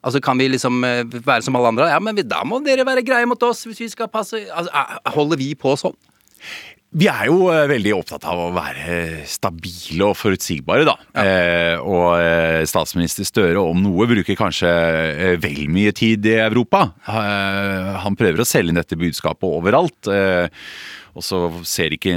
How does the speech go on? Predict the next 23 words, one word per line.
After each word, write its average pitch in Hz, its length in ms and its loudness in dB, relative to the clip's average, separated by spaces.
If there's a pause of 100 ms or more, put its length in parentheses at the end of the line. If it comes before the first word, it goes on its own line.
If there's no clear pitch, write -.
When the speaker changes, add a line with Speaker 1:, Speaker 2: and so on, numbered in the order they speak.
Speaker 2:
norske - 300 -4
velgere 78 340 -2
like 80 320 -4
mye 76 160 -2
til 80 240 -2
han. 104 240 0
Eh, 85 400 0
men 90 160 2
det 95 80 0
er 80 80 -2
nok 85 160 2
en 208 80 4
viktig 113 320 0
jobb 73 160 0
han 85 140 0
gjør. 123 320 4 (100)
Eh, 87 400 0 (480)
og 101 160 -2
så 101 140 2 (720)
handler 92 260 2
det 87 80 2
jo 90 80 4
da 80 80 0